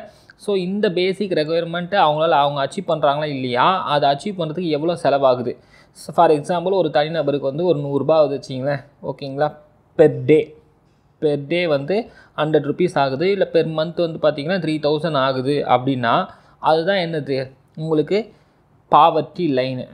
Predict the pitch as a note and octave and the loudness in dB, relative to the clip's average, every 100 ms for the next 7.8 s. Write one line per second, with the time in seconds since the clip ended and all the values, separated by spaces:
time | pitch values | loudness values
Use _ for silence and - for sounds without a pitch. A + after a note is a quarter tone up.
0 | - _ - - F3+ D#3+ F3+ G3+ F3+ D#3+ | -20 _ -10 -2 0 0 0 0 0 0
1 | F#3+ F#3+ F3 D#3 E3 G#3 G3 F3 D#3+ E3 | 0 -2 -4 -2 0 0 0 0 0 0
2 | E3 D3+ C#3+ C#3+ C#3+ C#3+ E3+ G3+ G3 - | -2 -2 -2 0 0 0 -2 -4 -6 -2
3 | D3+ D#3 E3 D#3+ D3 C#3 C#3+ D#3 C#3+ D3+ | 6 6 4 -2 -6 -8 -8 -4 -2 0
4 | C#3+ B2+ B2+ D#3 D#3 E3+ F3 D3+ D3+ E3 | -2 -4 -6 -6 -6 -6 -2 0 0 -4
5 | D#3+ - G3+ F#3+ - C3+ C3 C3+ C3 C3 | -10 -6 -2 -2 0 0 0 -2 -2 -2
6 | B2+ B2+ C#3+ F3+ D#3 D3 D3 C#3+ C3 B2+ | -2 -2 -2 0 2 4 2 -2 -6 -6
7 | D3+ D3+ D#3 C#3+ B2+ B2 B2 | -8 -8 -4 -2 -2 -6 -8